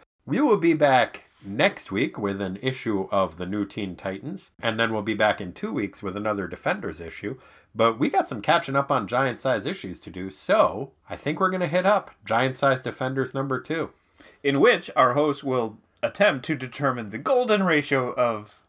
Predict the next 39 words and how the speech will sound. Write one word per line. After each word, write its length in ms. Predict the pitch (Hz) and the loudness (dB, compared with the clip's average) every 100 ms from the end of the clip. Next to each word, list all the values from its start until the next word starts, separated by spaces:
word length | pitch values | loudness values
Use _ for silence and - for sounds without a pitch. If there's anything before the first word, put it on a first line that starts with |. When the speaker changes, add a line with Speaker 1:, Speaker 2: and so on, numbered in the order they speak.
| - | -6
Speaker 1:
Manhattan 880 | 107 160 165 - 214 202 190 190 190 _ _ - | 2 2 2 4 4 4 -4 -6 -8 _ _ 2
to 180 | 170 170 | 2 2
comprehensibility. 1500 | - 139 135 143 127 123 117 - 110 104 98 80 - 78 - | 2 4 4 2 2 0 -2 -6 -2 0 0 -4 -12 -20 -6
Speaker 2:
Wish 220 | 120 127 - | -4 -4 0
us 240 | 131 - | 0 0
luck. 340 | 107 85 - - _ _ _ 95 | -6 -6 -8 -20 _ _ _ -14
Speaker 1:
Yes, 480 | 87 98 87 - - | -6 -6 -6 -10 -8
wish 240 | 107 - | -8 -4
yourselves 520 | 110 101 123 117 98 | -6 -2 2 2 0
luck 240 | 110 104 - | 0 0 0
while 180 | 101 98 | -2 0
you're 180 | 92 | -2
at 160 | 87 82 | -4 -6
it. 100 | - _ - | -14 _ 0
I 120 | - 143 | 4 4
mean, 180 | 127 | 4
you 80 | 131 | 4
know, 160 | 135 113 | 4 6
while 200 | 147 139 | 6 6
you're 140 | 123 | 2
wishing. 540 | 92 143 - - 104 - - _ _ _ _ _ _ _ - | 2 0 0 -8 -12 -16 -20 _ _ _ _ _ _ _ 6
Oh, 280 | 277 156 - | 6 6 4
also, 480 | - 277 - 143 233 - _ _ _ _ - | 6 6 6 4 4 -4 _ _ _ _ -8
why 120 | 226 | -4
don't 120 | 349 | 0
you 100 | 339 | 2
wish 160 | 339 320 | 2 2
for 160 | 311 | -2
some 180 | - 311 | -2 -4
other 220 | 339 349 | -4 -2
nice 240 | 113 90 - | -2 -2 -4
things 220 | 92 80 | -8 -8
for 160 | 90 | -12
yourself? 480 | 78 82 - - - _ | -12 -14 -14 -14 -18 _
Speaker 2:
Yes? 460 | - 117 330 339 - _ _ | -6 -4 -4 -6 -20 _ _
Speaker 1:
New 140 | 269 220 | -2 -2
hats. 520 | 277 277 - - - _ _ _ | 0 -2 -4 -12 -18 _ _ _
Why 140 | - 214 | -2 0
not? 300 | 254 214 | 2 0